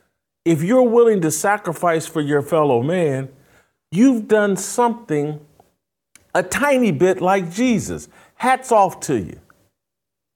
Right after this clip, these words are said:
And so we used to, that movie is about human sacrifice, and we used to be inspired by that.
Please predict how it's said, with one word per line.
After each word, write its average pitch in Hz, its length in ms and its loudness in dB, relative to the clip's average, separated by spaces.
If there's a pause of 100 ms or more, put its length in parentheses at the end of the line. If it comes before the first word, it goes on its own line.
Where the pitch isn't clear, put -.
(840)
And 185 100 -2
so - 460 -2
we 185 160 4
used 247 360 4
to, 240 80 2
that 233 440 2
movie 165 720 2 (340)
is 190 200 4
about 180 600 0
human 233 500 4
sacrifice, 160 840 -2 (180)
and 175 180 0
we 190 120 6
used 233 380 2
to 214 60 2
be 190 200 2
inspired 185 800 0
by 110 240 2
that. 95 280 -4